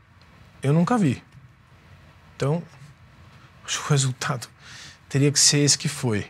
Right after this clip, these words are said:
né? É, o problema é que a, a Venezuela não s-,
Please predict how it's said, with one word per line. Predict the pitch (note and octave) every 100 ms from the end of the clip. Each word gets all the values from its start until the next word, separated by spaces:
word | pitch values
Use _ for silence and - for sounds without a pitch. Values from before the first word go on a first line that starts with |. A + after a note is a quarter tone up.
| - -
né? | A2 D3 - _ - - - - - - - -
É, | A#2 A2 G#2+ - - -
o |
problema | C#3+ F#3 D3+ G3 G#3+
é |
que | - F3 C#3 - - - _ - - - - - - - - - - - - - - - - - - -
a, | - - B2+ A#2
a |
Venezuela | A#2 D3+ D#3+ D3+ C3+
não | C3 D3+ F#3+
s-, | - - -